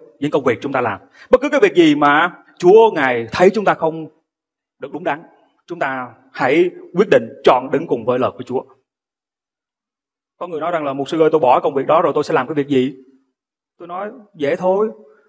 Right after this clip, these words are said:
bây giờ mình bỏ cái việc này, Chúa sẽ cho mình cái việc khác tốt hơn, Chúa ban phước cho mình nhiều hơn, đúng không ạ?" Dễ lắm đối với Chúa, khi chúng ta chọn vâng lời Chúa, chúng ta đứng cùng phía với Chúa, không có việc gì quá khó với Đức Chúa Trời của chúng ta cả. Còn hơn là chúng ta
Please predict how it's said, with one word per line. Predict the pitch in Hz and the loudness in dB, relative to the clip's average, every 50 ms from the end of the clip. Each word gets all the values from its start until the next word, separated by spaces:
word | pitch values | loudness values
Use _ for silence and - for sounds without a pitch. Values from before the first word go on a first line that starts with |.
| _ _ | _ _
bây | 156 175 | -10 -6
giờ | 175 165 151 | -4 -4 -4
mình | 147 147 143 | -4 -6 -4
bỏ | 135 123 - - | -2 -2 -2 0
cái | 170 214 | -2 -2
việc | 165 160 160 | -4 -4 -2
này, | 160 147 156 165 165 - - - _ | -2 -2 -2 -2 -4 -8 -16 -8 _
Chúa | 190 208 | 0 0
sẽ | 202 - | 0 2
cho | 202 180 | 2 2
mình | 185 - 143 | 2 0 -2
cái | - 196 | -4 -4
việc | 165 147 - - - _ _ _ _ _ | -4 -4 -8 -12 -20 _ _ _ _ _
khác | - 208 214 - | -8 -8 0 0
tốt | 240 262 - | 0 0 2
hơn, | 220 220 233 247 269 247 226 - | 2 2 2 2 0 -6 -10 -12
Chúa | 247 208 | -2 0
ban | 226 226 | 0 0
phước | 214 277 294 233 | 0 -4 -6 -4
cho | - | -2
mình | 220 214 202 | -2 0 2
nhiều | 202 208 | 2 2
hơn, | 196 226 247 254 285 302 302 - - 320 262 | 4 6 6 4 4 2 0 -10 -14 -6 -2
đúng | - 262 | 2 2
không | 262 262 | 4 4
ạ?" | 233 165 - - - _ _ _ _ _ _ _ _ _ _ _ _ _ _ _ _ _ _ _ _ _ _ _ _ _ _ _ | 2 0 -2 -6 -16 _ _ _ _ _ _ _ _ _ _ _ _ _ _ _ _ _ _ _ _ _ _ _ _ _ _ _
Dễ | - 156 - 170 | -10 -8 -6 -4
lắm | 220 240 240 247 | -4 -4 -4 -2
đối | 220 220 214 | -4 2 2
với | 214 202 | 2 2
Chúa, | - 196 220 240 240 240 | 4 4 4 4 6 6
khi | 226 226 | 4 2
chúng | 220 233 233 | 2 2 0
ta | 233 | 0
chọn | 214 214 175 135 135 | 2 4 2 2 2
vâng | 156 160 | 0 -2
lời | 160 143 127 120 | -2 -2 -2 -2
Chúa, | - 139 160 175 | -4 -2 -4 -2
chúng | 170 185 175 | -2 0 0
ta | 170 165 | 4 2
đứng | 160 180 226 233 | 4 2 0 0
cùng | - 165 127 - | -2 -2 0 2
phía | - 156 | 0 2
với | 151 156 156 | 2 0 0
Chúa, | 156 156 175 180 175 - _ _ | 0 0 0 -2 -4 -8 _ _
không | - - 160 | -4 -4 -2
có | 170 170 | 0 -2
việc | 156 127 | -2 -2
gì | 123 120 110 110 | -2 -4 0 0
quá | 151 147 | 0 0
khó | 143 - 135 143 | 2 0 -2 0
với | 147 151 | 0 -2
Đức | 143 139 | -4 -4
Chúa | 147 | -4
Trời | 135 139 117 110 | -2 -2 -2 -2
của | - - 120 - | -4 -8 -10 -10
chúng | 127 131 | -8 -6
ta | 127 117 110 | -6 -6 -6
cả. | - 107 104 101 _ _ _ _ _ _ _ _ _ _ _ _ _ _ _ _ _ _ _ _ _ _ _ _ _ _ _ _ _ _ _ _ _ _ _ _ _ _ | -6 -10 -12 -12 _ _ _ _ _ _ _ _ _ _ _ _ _ _ _ _ _ _ _ _ _ _ _ _ _ _ _ _ _ _ _ _ _ _ _ _ _ _
Còn | - 131 | -12 -8
hơn | 143 175 185 190 | -4 -4 -4 -2
là | 180 - 135 151 | -2 -2 -4 -2
chúng | - 190 190 | -4 -2 -2
ta | 185 180 170 175 180 160 | 0 0 0 0 -2 -4